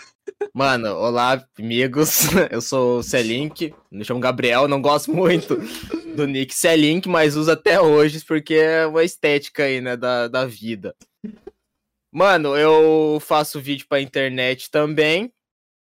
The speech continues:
como a maioria das pessoas <laughs> que são chamadas aqui. Não sei te explicar o que eu faço, mas eu,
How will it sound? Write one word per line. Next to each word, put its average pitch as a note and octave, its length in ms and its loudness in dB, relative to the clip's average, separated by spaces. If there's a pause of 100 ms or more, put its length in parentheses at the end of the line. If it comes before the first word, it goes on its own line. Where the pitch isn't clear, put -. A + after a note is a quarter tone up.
(120)
como B2+ 240 -6
a C3 60 -2
maioria C3 300 -2
das C3 120 -8
pessoas - 200 -10
<laughs> - 40 -10
que - 80 -6
são D#3 140 -2
chamadas C3+ 420 -2
aqui. E3 400 -2 (340)
Não F#3+ 200 -2
sei G#3 180 -2
te F#3+ 60 -8
explicar F#3 300 -2
o F3+ 40 2
que G3 120 -4
eu F#3+ 100 2
faço, G#3 540 0
mas G#3 320 -2
eu, G#3+ 420 -2